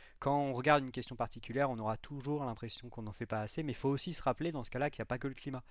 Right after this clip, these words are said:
Et en fait, tous les gens qui luttent pour un sujet particulier, ils trouvent aussi qu'on n'en fait pas assez sur ce sujet.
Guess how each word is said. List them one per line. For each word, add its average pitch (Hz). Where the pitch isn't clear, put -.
Et 113
en 104
fait, 151
tous -
les 180
gens 156
qui -
luttent 143
pour 127
un 120
sujet 123
particulier, 120
ils 123
trouvent 185
aussi 151
qu'on 131
n'en 123
fait -
pas 127
assez 123
sur -
ce -
sujet. 107